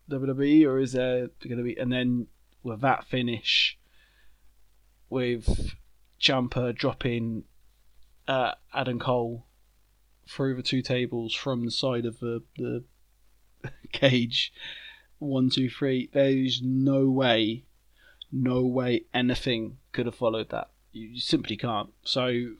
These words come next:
that's your choice. There you go. The women's match was brilliant, had a brilliant ending,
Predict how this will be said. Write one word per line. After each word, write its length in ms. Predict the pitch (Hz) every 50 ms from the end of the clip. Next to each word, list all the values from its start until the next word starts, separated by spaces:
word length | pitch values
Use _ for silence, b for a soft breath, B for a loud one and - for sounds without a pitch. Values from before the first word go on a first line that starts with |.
| - _ _
that's 340 | - 127 - 135 120 - -
your 80 | 127 123
choice. 280 | - - 123 117 -
There 100 | - 135
you 120 | 123 120 120
go. 260 | 131 127 117 113 - - b b b b b b - -
The 80 | 131
women's 320 | 127 139 147 156 147 127 -
match 200 | 143 - - -
was 80 | 123
brilliant, 380 | 113 - 147 143 139 139 135 -
had 120 | - 120
a 40 | 120
brilliant 360 | 117 - 151 139 139 135 101
ending, 480 | 127 135 131 127 131 127 127 127 127 -